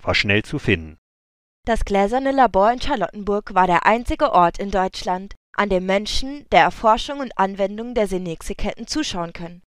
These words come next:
Speaker 2: Warum wird das jetzt nichts? Marvin Schaluppe: "Unser Anspruch war, wir wollten den Besuchern vorstellen, was sich auf dem Gebiet in Deutschland tut. Firmen und Forschungsinstitute hätten sich mit ihren neuen Entdeckungen präsentieren können.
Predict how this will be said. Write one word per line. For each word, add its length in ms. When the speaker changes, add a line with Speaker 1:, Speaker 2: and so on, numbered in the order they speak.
Speaker 2:
Warum 400
wird 200
das 160
jetzt 260
nichts? 460
Marvin 300
Schaluppe: 480
"Unser 300
Anspruch 520
war, 380
wir 160
wollten 300
den 160
Besuchern 420
vorstellen, 600
was 180
sich 180
auf 120
dem 180
Gebiet 360
in 140
Deutschland 460
tut. 320
Firmen 400
und 140
Forschungsinstitute 1300
hätten 240
sich 180
mit 160
ihren 160
neuen 260
Entdeckungen 520
präsentieren 640
können. 300